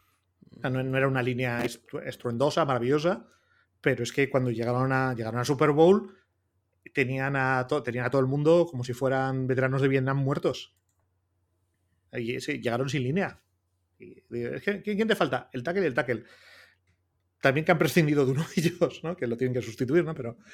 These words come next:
pero, pero sí, o sea, está claro que lo primero que necesitan es, es línea.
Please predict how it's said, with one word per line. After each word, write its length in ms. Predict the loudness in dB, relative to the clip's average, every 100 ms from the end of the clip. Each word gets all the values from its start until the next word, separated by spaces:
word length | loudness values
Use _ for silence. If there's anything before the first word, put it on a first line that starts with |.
| -20 -20 -20 _ _ _
pero, 960 | 6 8 8 6 4 4 2 2 0 -2
pero 160 | -4 -2
sí, 120 | 0
o 60 | 0
sea, 120 | -4
está 420 | -8 -10 -8 -2
claro 400 | 2 4 2 -4 _ _ _ _ _ _ _ _ _ _ _ -8
que 120 | 0
lo 80 | 2
primero 300 | 2 -2 0
que 60 | 0
necesitan 480 | -2 -4 0 0 -2
es, 680 | -4 -6 -6 -6 -8 -10 -8
es 140 | -4
línea. 520 | -2 0 0 -2 -6